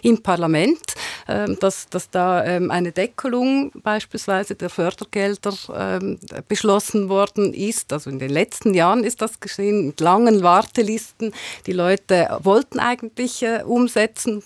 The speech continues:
planen, aber, ähm, wurden dann ausgebremst. Und wir haben auch, äh, wir ha-, es war nicht attraktiv eigentlich, äh, Strom ins Netz einzuspeisen, weil man einfach viel zu wenig Geld dafür bekommen hat. Diese Investitionen,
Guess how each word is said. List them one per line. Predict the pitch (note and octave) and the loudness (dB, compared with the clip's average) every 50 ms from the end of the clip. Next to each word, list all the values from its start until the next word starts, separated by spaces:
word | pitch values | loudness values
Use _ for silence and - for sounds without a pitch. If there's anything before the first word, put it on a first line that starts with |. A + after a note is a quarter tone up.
| _ - | _ -2
planen, | G#3 F3+ F3 F3 F3+ G3+ G3+ - | 0 0 2 2 2 0 0 0
aber, | - D#3+ F#3 G3 - - G#3 - - - - - - - - | 2 2 2 2 2 0 -2 -2 -4 -16 -16 -16 -14 -8 -4
ähm, | - F3 F3+ F3 F3 F3+ - - - - | -2 0 0 0 -2 -4 -6 -8 -12 -6
wurden | F#3 G3 G3 - F#3+ F3 | -4 -4 -2 -2 -2 0
dann | D#3+ E3+ E3+ F3 E3 - | 0 2 0 0 0 -2
ausgebremst. | - D3+ F3+ B3 - - - B3+ - A#3+ A#3 A#3 A#3+ C4+ D4 C#4 - - - - | -2 -2 -2 -2 -4 -6 -8 -6 -2 2 2 2 4 2 0 0 -2 -4 -4 -2
Und | C3+ F#3 F#3 F3+ E3 - - - - | -2 0 0 -2 -2 -6 -16 -20 -12
wir | - F3+ F3+ D#3+ | -8 -6 -4 -2
haben | F3 F3+ F3 F3+ F#3 C#3+ | -2 -2 0 0 0 0
auch, | - F3 F3 F3 - - | 0 0 0 -2 -2 -4
äh, | E3 D#3 E3+ E3 - | -4 -4 -4 -6 -8
wir | D#3+ F3+ F3 D#3 | -8 -6 -4 -4
ha-, | F3 - - D3+ C#3+ - _ - | -4 -4 -6 -10 -14 -14 _ -14
es | - - - - | -14 -12 -8 -4
war | F#3 E3+ E3+ E3+ D#3 - - F#3 E3 | -4 -4 -4 -4 -8 -14 -20 -12 -4
nicht | E3 F#3+ G#3 B3 A#3+ - - - - | 2 4 4 4 4 0 -2 0 2
attraktiv | G3+ G3+ - - C#4+ - - - - G#3 G#3 A#3 B3 - - | 2 2 0 -2 -6 -4 -6 -6 -6 -4 -4 -4 -4 -4 -4
eigentlich, | - G3 G3+ G#3 G3+ G#3+ G#3+ G3+ - F#3+ G3+ G3 - - - - - - - - - | 0 0 2 2 2 0 -2 -4 -4 -4 -4 -4 -4 -6 -10 -10 -12 -12 -14 -14 -10
äh, | - - E3+ F3 E3+ E3+ F3 - - | -6 -4 -2 0 0 0 0 -2 -2
Strom | - - - - F#3 F#3 G3+ G3+ C#3+ | -6 -8 -4 0 2 4 4 4 4
ins | E3+ F#3 - - | 0 0 2 2
Netz | F3+ E3+ F3 - - | 2 2 0 0 -2
einzuspeisen, | - D#3+ F3 A3 - - - - - - A3+ A3 A#3 C4 - B3 | -4 -2 -2 -4 -6 -8 -10 -10 -6 -2 0 0 0 0 -2 -2
weil | G3+ F3+ | -2 -2
man | F3+ E3+ D#3+ | -4 -4 -4
einfach | - D3 D#3 - - - | -4 -4 -4 -6 -8 -10
viel | - - G#3 G3+ F3+ - | -6 -4 -4 -4 -4 -4
zu | - F3 D#3 | -4 -4 -2
wenig | E3+ E3 D#3+ D3+ D3 - - - _ _ _ | 0 0 0 0 -2 -4 -6 -12 _ _ _
Geld | - E3+ E3 F3 G#3+ - - - | 2 2 2 2 -2 -6 -8 -10
dafür | - - - G#3 G#3 - | -10 -6 -4 -4 -4 -6
bekommen | - - - - - F#3+ F3 G3 A3+ B3+ B3 | -6 -12 -10 -6 -4 -2 -2 -2 -2 -4 -4
hat. | C4 C4 - _ - - | -6 -8 -10 _ -10 -10
Diese | G3+ - - | -8 -4 -4
Investitionen, | D#3+ F3+ F3+ F3 - - - - - - G#3+ F#3+ G#3 A#3+ B3+ G#3+ | -2 -2 -4 -4 -8 -12 -16 -14 -2 2 4 6 6 6 6 4